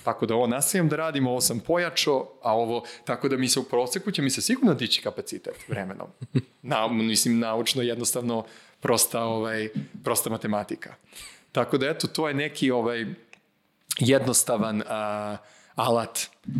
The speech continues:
da kažem, koji svako od nas može da sagleda svaki šest meseci ili šta god svake godine i kaže, „Ok, gde sam? Da li se krećem?”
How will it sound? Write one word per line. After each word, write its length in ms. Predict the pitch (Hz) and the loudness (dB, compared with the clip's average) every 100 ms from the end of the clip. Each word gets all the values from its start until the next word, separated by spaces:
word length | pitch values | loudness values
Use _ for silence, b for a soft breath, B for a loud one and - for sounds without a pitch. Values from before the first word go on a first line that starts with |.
| 143 - | -4 -6
da 60 | |
kažem, 280 | - 117 110 | -2 0 0
koji 160 | 107 110 | 2 2
svako 340 | 127 117 - | 2 0 0
od 60 | 107 | 0
nas 320 | 117 113 - | 0 0 0
može 340 | 107 107 104 101 | 2 2 0 -2
da 320 | 104 104 101 B B B | -4 -4 -8 B B B
sagleda 720 | - 113 110 123 104 101 95 - B B | 0 2 2 2 2 -2 -4 -8 B B
svaki 340 | - 117 - | -2 0 2
šest 280 | - 113 - | 2 2 2
meseci 540 | 107 - 110 107 - 113 | 2 2 0 0 2 2
ili 220 | 101 101 | 2 2
šta 180 | - 104 | 0 0
god 220 | 113 - | 0 0
svake 280 | 110 - 107 | -2 -2 0
godine 380 | 120 127 127 | 0 2 0
i 40 | 113 | 0
kaže, 260 | 127 120 | -2 -2
„Ok, 160 | 120 135 | -2 0
gde 340 | 180 110 120 120 | -2 -2 -2 0
sam? 280 | - 101 | 0 0
Da 120 | 110 113 | -2 -2
li 60 | |
se 120 | - | -2
krećem?” 500 | - 123 120 - 104 | -4 -4 0 2 2